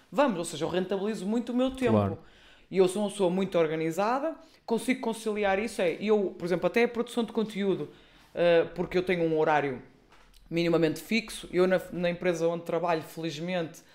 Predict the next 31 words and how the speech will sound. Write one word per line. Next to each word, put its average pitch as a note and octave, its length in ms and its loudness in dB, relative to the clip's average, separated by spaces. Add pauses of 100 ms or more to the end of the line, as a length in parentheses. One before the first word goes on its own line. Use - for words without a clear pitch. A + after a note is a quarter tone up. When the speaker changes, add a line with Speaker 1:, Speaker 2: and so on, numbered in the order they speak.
(200)
Speaker 1:
também F#3+ 320 2
tenho F3 240 0
alguma, E3 600 2
eh, D3+ 320 2
liberdade D3 600 0
de, C#3 680 -6
de, - 80 -8
não G3+ 120 -2
é G#3 60 2
liberdade, F3+ 500 -2
tenho D#3+ 180 -6
flexibilidade C#3+ 960 -6
de C#3 80 -6
horários, C#3 600 -4 (300)
o D3+ 60 -8
que F3 140 0
é D#3+ 60 8
ótimo, D3 440 2
também D3+ 240 -4
me D3+ 100 -4
dá D3 100 0
muita D3+ 240 -4
liberdade, D3 640 -2 (400)
e F3+ 120 0
eu G3+ 100 8
consigo G3+ 380 -4
conciliar F#3+ 640 -2
no G#3 80 -4
sentido G#3 480 -6
de G3 60 -12
que F3 300 -2